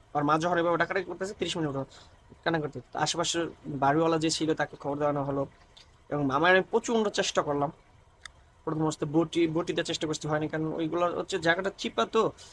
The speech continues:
এই জন্য ঢোকার খুব কষ্ট করছিল। তো পরবর্তীতে হচ্ছে, উম, অনেক মানুষ জমা হয়, কারণ একটা দুয়ার ভাঙতে গেলে বা কিছু ভাঙতে গেলে যে বাড়িতে থাকে তারও একটা, আহ, অর্ডার বা কথা জানার দরকার আছে। সেক্ষেত্রে হচ্ছে আপনার,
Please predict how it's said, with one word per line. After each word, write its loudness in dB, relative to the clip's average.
এই -4
জন্য 0
ঢোকার -2
খুব -16
কষ্ট -2
করছিল। -4
তো -6
পরবর্তীতে 6
হচ্ছে, 2
উম, 0
অনেক 2
মানুষ 6
জমা 2
হয়, 2
কারণ 0
একটা -4
দুয়ার 2
ভাঙতে 0
গেলে 4
বা -2
কিছু -6
ভাঙতে -2
গেলে -2
যে -2
বাড়িতে 0
থাকে -4
তারও 2
একটা, 2
আহ, 6
অর্ডার 8
বা 6
কথা 2
জানার 0
দরকার 0
আছে। -8
সেক্ষেত্রে 2
হচ্ছে 2
আপনার, 4